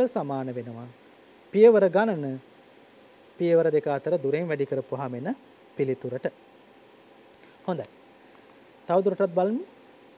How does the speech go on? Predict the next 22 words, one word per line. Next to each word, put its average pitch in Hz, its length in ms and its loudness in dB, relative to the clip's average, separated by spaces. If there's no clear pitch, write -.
මනින 208 320 0
ලද 254 180 2
දුර 202 180 4
අන්තිම 185 380 0
මීටරයට 240 580 4
හෝ 208 180 0
අඩියට 214 380 0
දක්වන්න 180 480 -2
ඕනේ. 151 320 -6
ඒ 180 140 -2
කියන්නේ 208 240 0
දශම 165 320 -2
ගණන් 208 300 -2
වලින් 202 260 -2
අපි 202 120 0
උත්තරේ 190 380 2
දෙන්නේ 165 220 0
නැහැ 160 260 -2
පියවර 175 300 2
ක්‍රමයෙන් 160 320 -4
මැනලා. 143 380 -4
මොකද 156 260 -2